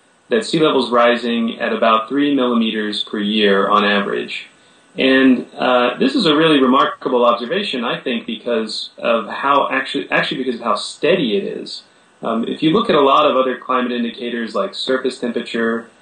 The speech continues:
uh, and things like that, then one year they're high, another year they're low. They have huge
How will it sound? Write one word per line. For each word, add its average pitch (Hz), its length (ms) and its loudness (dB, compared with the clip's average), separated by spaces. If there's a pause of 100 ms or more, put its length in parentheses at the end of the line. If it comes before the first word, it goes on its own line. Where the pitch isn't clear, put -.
(240)
uh, 107 200 2
and 107 140 -4
things 123 180 0
like 113 200 2
that, 120 340 4
then 117 540 0
one 165 240 4
year 151 320 4
they're 120 200 4
high, 139 360 2
another 123 300 2
year 123 180 2
they're 113 200 0
low. 113 320 4
They 120 180 -2
have 117 160 -2
huge 185 680 0